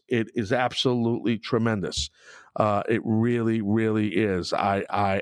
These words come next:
absolutely, you know, the look, everything. Look, we've seen a bunch of guys with long beards and tattoos. There's a lot of that. I know.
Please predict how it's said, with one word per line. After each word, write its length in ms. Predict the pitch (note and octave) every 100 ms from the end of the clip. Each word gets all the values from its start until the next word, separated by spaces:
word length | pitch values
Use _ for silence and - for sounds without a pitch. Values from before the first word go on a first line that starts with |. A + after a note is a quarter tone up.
| -
absolutely, 920 | C3+ C3 - - A2 G2+ - F#2+ F#2 _ _ _ _ _ _ _ _ - - _
you 100 | D#3
know, 180 | B2+ F2
the 100 | B2
look, 340 | A#2+ D3 D3+
everything. 360 | A2 C3 B2+ E3
Look, 120 | C3+
we've 120 | D3+
seen 140 | - E3+
a 60 |
bunch 220 | A#2+ C#3 -
of 60 |
guys 320 | A#2+ A#2 A2+
with 100 | G#2+
long 280 | G#2 G#2+ G#2+
beards 380 | G#2+ G#2 G2+ F#2
and 100 | G#2
tattoos. 520 | - F#2+ - G2 D#2+
There's 160 | A#2+ G#2+
a 60 |
lot 260 | A#2 A2+ A2+
of 60 | G#2
that. 200 | F#2+ G2
I 140 | A2
know. 380 | B2 A2 F2